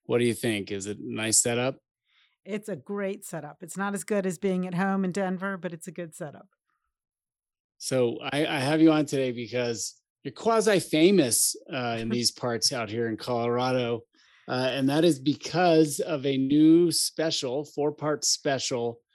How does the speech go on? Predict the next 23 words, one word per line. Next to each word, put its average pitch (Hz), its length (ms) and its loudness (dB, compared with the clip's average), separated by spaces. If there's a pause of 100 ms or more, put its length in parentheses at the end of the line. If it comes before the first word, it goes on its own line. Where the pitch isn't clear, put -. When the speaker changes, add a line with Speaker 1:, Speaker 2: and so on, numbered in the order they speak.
(360)
Speaker 1:
on 131 260 2
Hulu 120 680 4
called 120 320 -2
Wild 131 600 -2
Crime. 127 720 -6 (540)
Wild 139 380 0
Crime 139 340 0
is 123 140 -2
an 123 100 0
A 131 120 2
B 123 120 -2
C 139 180 0
News 131 280 2
special, 131 520 -2
of 101 300 -8 (460)
which 107 180 -2
Sunita 92 540 -4
is 92 100 -6
kind 92 180 -8
of 87 80 -10
a 92 60 -6
guest 95 240 -4
star, 135 480 -2